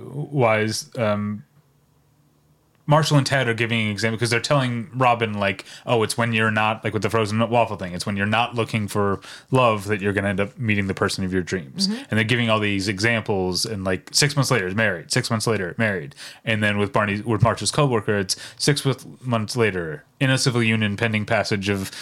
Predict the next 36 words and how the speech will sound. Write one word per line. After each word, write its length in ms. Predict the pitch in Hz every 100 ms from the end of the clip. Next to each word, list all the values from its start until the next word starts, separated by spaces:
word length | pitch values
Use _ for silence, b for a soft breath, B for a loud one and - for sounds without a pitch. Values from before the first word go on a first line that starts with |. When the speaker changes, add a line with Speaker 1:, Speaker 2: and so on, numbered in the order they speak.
| B 117
Speaker 1:
legislation 540 | 107 107 147 180 123
Speaker 2:
Right. 60 | 101
Speaker 1:
that's 180 | 98 110
on 220 | 101 98
the 120 | 98
Speaker 2:
Right. 180 | 98 76
Speaker 1:
s-, 160 | - 131
floor 300 | - 113 101
of 40 |
the 80 | 101
New 80 | 101
York 180 | 95
Senate. 320 | - 101 85 B B -
And, 160 | 120
like, 220 | 117 110 -
yeah, 180 | 151 120
so 120 | 107
this 240 | 95 -
was 80 | 113
before 640 | - 117 - 101 107 107 107 B B B B B _ _ _ _ _ _ _ - 139
gay 140 | 113 110
people 240 | 107 107
could 160 | - 104
just 180 | 104
get 120 | 101 101
married 340 | 127 135 101
all 160 | 98 98
over 220 | 95 95
the 300 | 92 92 98
Speaker 2:
Yeah. 100 | -
Speaker 1:
country. 480 | 113 98 92 85 78 -
Speaker 2:
Yeah. 220 | 101 92
Speaker 1:
Um, 280 | 92 92 - B B B _
and, 340 | 104 95 92 101
uh, 600 | 101 92 92 90 90 101 - -
it's 420 | 107 - - -